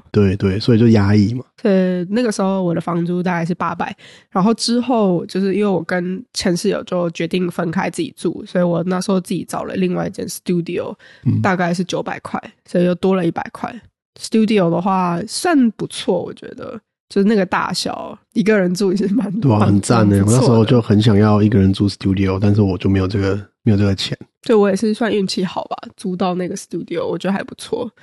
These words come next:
Speaker 1: 那这样你的家具呢？
Speaker 2: 家具，哦，对吼，我们都没有提到家具耶。
Speaker 1: 像我的家具，其实我都买一个床垫嘛，
Speaker 2: 嗯。
Speaker 1: 而且我床垫是二手，超恶，现在想起来觉得超恶，
Speaker 2: <laughs>
Speaker 1: 跟一个学长买。
Speaker 2: 嗯。
Speaker 1: 然后一个 Twins，他直接送我，所以不用钱。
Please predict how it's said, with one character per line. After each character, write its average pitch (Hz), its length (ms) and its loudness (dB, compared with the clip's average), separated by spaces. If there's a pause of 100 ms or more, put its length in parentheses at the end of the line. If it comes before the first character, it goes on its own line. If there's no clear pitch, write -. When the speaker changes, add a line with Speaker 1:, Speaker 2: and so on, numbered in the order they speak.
(120)
Speaker 1:
那 117 120 0
这 151 100 6
样 131 60 8
你 - 20 6
的 104 80 4
家 104 240 2
具 104 240 2
呢？ 110 180 -4 (300)
Speaker 2:
家 285 220 2
具， 302 320 -2
哦， 311 520 0
对 254 160 -2
吼， 233 140 0
我 196 40 2
们 190 100 0
都 247 80 4
没 349 80 4
有 269 80 2
提 220 160 0
到 196 120 4
家 185 320 -4
具 - 200 -8
耶。 - 260 -12 (140)
Speaker 1:
像 160 120 6
我 101 120 6
的 98 80 4
家 110 260 4
具， 101 320 6
其 98 220 0
实 98 360 4 (240)
我 104 120 4
都 117 100 6
买 104 160 6
一 98 40 4
个 98 100 4
床 190 260 2
垫 202 160 4
嘛， - 100 -2
Speaker 2:
嗯。 185 400 0
Speaker 1:
而 127 80 2
且 131 60 8
我 123 60 8
床 107 180 4
垫 104 60 6
是 113 100 4
二 104 180 6
手， 95 280 0
超 101 240 2
恶， 98 180 2
现 117 100 2
在 117 60 6
想 110 140 4
起 98 80 4
来 95 40 4
觉 95 120 2
得 95 80 0
超 98 260 0
恶， 98 80 0 (280)
Speaker 2:
<laughs> - 300 -14
Speaker 1:
跟 123 120 6
一 - 20 8
个 120 80 6
学 104 220 4
长 98 180 4
买。 104 320 2 (160)
Speaker 2:
嗯。 196 340 -2 (560)
Speaker 1:
然 113 80 0
后 110 160 6
一 113 80 6
个 107 120 4
Twins， 104 320 4 (180)
他 123 140 2
直 110 100 2
接 104 80 6
送 101 220 4
我， - 160 0
所 104 100 4
以 92 60 4
不 101 60 0
用 95 200 2
钱。 - 160 -8